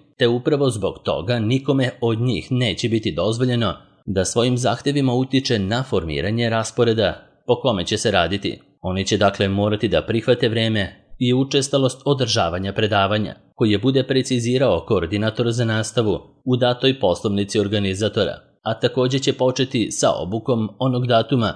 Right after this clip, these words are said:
koji on bude naveo. Osim toga, ponekad će morati i da strpljivo sačekaju formiranje grupe, odnosno prijavljivanje minimalnog predviđenog broja kandidata. U situaciji kada je potrebno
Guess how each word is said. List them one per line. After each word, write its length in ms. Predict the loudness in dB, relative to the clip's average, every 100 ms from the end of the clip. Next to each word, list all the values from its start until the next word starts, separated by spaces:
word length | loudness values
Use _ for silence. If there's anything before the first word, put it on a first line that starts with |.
| -6 _ _
koji 360 | 2 4 2 0
on 220 | 0 0
bude 220 | 0 -2 0
naveo. 340 | 0 0 -2 -4 _ _
Osim 280 | -2 0 2
toga, 400 | 4 4 2 0 -16 _ -6
ponekad 420 | -4 -2 -4 -4
će 140 | -2
morati 760 | 0 0 0 0 0 -2 _ _
i 220 | -2 0
da 120 | 0 0
strpljivo 480 | -2 -2 0 0
sačekaju 640 | -2 -4 -2 -2 0 0 0
formiranje 600 | 2 2 2 2 2 2
grupe, 360 | 2 2 2 -2 -4 _ 0
odnosno 480 | 2 2 2 0
prijavljivanje 720 | 0 2 0 2 0 2 0 0
minimalnog 640 | 0 2 2 2 0 -2 -2
predviđenog 680 | -2 -2 -2 -2 0 -2 -2
broja 280 | -4 -2 -4
kandidata. 600 | -2 -2 2 2 0 -4 -8 _ _
U 80 | -2
situaciji 560 | 0 2 2 2 0
kada 200 | 0 2
je 220 | 2 0 2
potrebno 600 | 2 2 0 0 0